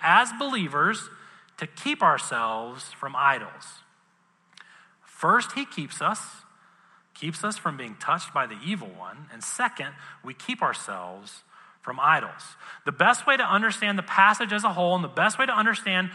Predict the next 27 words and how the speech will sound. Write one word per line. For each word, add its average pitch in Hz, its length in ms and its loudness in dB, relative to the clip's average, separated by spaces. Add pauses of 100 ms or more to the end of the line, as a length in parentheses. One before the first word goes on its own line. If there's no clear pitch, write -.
(140)
First 226 380 4
John 175 260 6
is 151 180 -6
this. 117 300 -8 (260)
Those 214 360 4
who 254 80 -2
do 208 140 0
not 180 260 8
increasingly 240 640 -2
keep 226 320 -6
themselves 214 440 0
from 214 220 -2
idols 147 440 2 (240)
are 131 120 4
not 139 400 6
born 147 200 -2
of 135 140 -6
God. 104 360 0 (960)
But 127 140 -8
those 180 260 2
who 185 120 -2
do 220 280 -2
increasingly 170 560 -2
keep 139 220 -12
themselves 123 440 -10
from 117 160 -12
idols 104 480 -8